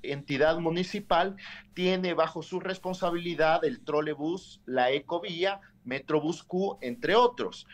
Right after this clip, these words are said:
Esta integración tenía que darse hasta, eh, el cuatro de, el, el nueve, el nueve de junio.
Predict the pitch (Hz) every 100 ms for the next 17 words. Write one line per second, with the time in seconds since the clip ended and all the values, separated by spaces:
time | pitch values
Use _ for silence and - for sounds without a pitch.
0 | - - _ 147 226 196 - 190 185 -
1 | 156 147 143 139 139 - 214 196 160 175
2 | 175 160 180 185 190 160 156 165 - 190
3 | 190 - 139 160 - - - 190 190 _
4 | _ _ _ - 139 135 131 131 131 135
5 | - - - - 143 131 - 180 190 190
6 | 196 196 190 185 185 - 143 143 143 -
7 | 135 165 240 190 135 - 123 123 127 208
8 | 202 143 135 - 226 165 190